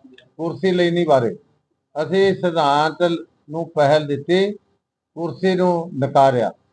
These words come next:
ਸੋ ਮੈਂ ਸਮਝਦਾ ਸਾਡੀ ਇਸ ਸੋਚ ਕਰਕੇ, ਇਸ ਕੁਰਬਾਨੀ ਕਰਕੇ ਅੱਜ ਪੰਜਾਬ ਦੇ ਲੋਕ ਸਾਡੇ ਨਾਲ ਖੜੇ ਨੇ। ਔਰ ਜਿਹੜਾ ਪੰਜਾਬ ਬਚਾਓ ਯਾਤਰਾ ਅਸੀਂ ਮੋਹਾਲੀ ਤੇ ਖੱਡ ਦੇ ਵਿੱਚ ਕੱਲ੍ਹ ਸਾਡੀ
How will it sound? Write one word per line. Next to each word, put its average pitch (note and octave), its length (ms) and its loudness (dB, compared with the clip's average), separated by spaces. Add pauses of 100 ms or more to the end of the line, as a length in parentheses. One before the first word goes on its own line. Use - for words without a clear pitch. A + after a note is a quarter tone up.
(420)
ਸੋ F3 100 -4
ਮੈਂ F3 180 -2
ਸਮਝਦਾ F3+ 500 0
ਸਾਡੀ F3+ 640 0
ਇਸ E3 60 -2
ਸੋਚ C#3+ 480 -4
ਕਰਕੇ, E3+ 540 0
ਇਸ E3 100 -8
ਕੁਰਬਾਨੀ C#3+ 560 -2
ਕਰਕੇ C#3+ 460 -2 (600)
ਅੱਜ D#3 120 -4
ਪੰਜਾਬ D3+ 500 2
ਦੇ D#3+ 120 -2
ਲੋਕ C#3 400 -2
ਸਾਡੇ C#3+ 160 -2
ਨਾਲ C#3+ 160 -4
ਖੜੇ D#3+ 300 -2
ਨੇ। E3+ 140 -6 (680)
ਔਰ D#3 300 -2
ਜਿਹੜਾ D#3+ 340 2
ਪੰਜਾਬ C#3+ 540 2
ਬਚਾਓ D3+ 300 0
ਯਾਤਰਾ C#3+ 640 0 (580)
ਅਸੀਂ D3+ 520 -6 (180)
ਮੋਹਾਲੀ C3 480 0
ਤੇ E3 160 -2
ਖੱਡ C#3 300 2
ਦੇ D3 140 0
ਵਿੱਚ C#3+ 340 -4 (400)
ਕੱਲ੍ਹ D#3 360 -4
ਸਾਡੀ C3+ 400 -4